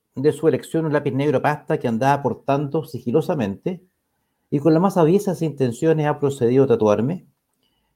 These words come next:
lo que yo, ante lo cual no he podido resistirme ante lo perverso del ataque,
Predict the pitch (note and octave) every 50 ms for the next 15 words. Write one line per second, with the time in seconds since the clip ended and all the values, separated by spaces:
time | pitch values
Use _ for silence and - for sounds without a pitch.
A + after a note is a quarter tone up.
0 | _ - C3+ C#3 C#3 C#3 D#3 E3 F3 F3 - - - _ _ _ _ _ _ _
1 | _ _ - F3 - - B2+ B2 A#2+ D3+ D3+ C#3+ D3 C3+ C#3 C#3 C#3+ D3 C#3+ C#3+
2 | C#3 - - - D3 D3+ D3 D3+ D3 C#3 C3+ - A#2+ A#2+ A2+ A#2 G#2+ - C3 C#3
3 | C#3 C#3 - B2+ G#2+ G#2 G#2 C3 D3 - - - F2+ - _